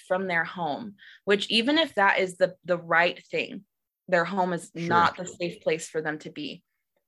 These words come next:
Speaker 1: is a traumatic experience for them to be removed from their home, from their
Speaker 2: Absolutely.
Speaker 1: parents.
Speaker 2: Yeah.
Speaker 1: And so we're meeting these kids at a point in their lives where they are,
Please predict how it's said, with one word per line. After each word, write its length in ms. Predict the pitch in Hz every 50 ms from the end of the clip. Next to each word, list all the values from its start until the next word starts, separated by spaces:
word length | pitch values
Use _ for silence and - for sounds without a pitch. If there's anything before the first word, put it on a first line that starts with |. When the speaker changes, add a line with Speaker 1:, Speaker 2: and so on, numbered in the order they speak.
| _ -
Speaker 1:
is 240 | - 208 208 208 202
a 80 | 214 208
traumatic 480 | 202 - 185 170 165 151 156 156 160
experience 840 | 156 156 - - - - - - - - - - _ - - - - _ _ _ _ _ _ _ _ _ _ _
for 180 | - 185 180
them 240 | 170 165 165 160 165
to 540 | 160 - - 165 165 160 156 156 151 156 165 _ _ _ _ _ - -
be 200 | 175 170 165 160
removed 560 | 165 170 165 160 165 170 175 175 170 170 175
from 380 | - - - 165 156 151 147 151
their 160 | 143 135 139 156
home, 380 | - - 151 - - - - _
from 160 | - 165 151 160
their 100 | 156 143
Speaker 2:
Absolutely. 340 | 139 - - 107 120 139
Speaker 1:
parents. 340 | - - 92 - 90 104 _ -
Speaker 2:
Yeah. 320 | - 117 120 104 71 - - - _ _ _ _ -
Speaker 1:
And 540 | 170 190 180 180 180 180 175 170 175 175 - - - _ _ _ _ _ _ _ _ _
so 160 | - - 202
we're 160 | 185 185 190 190
meeting 440 | 196 190 196 202 226 233 285 285 240
these 200 | 196 185 180 -
kids 360 | - - 208 180 175 175 175
at 100 | 160 156
a 100 | - - - - -
point 220 | 214 208 196 -
in 100 | - 170
their 160 | 170 165 160
lives 680 | 160 170 170 156 156 151 - - - 180 - - - - _ _ _ _ _ _ _ _ _ _ _ _ _
where 240 | - 180 170 170 170
they 300 | 165 175 170 160 165 156
are, 540 | - - 165 160 160 156 151 147 - 196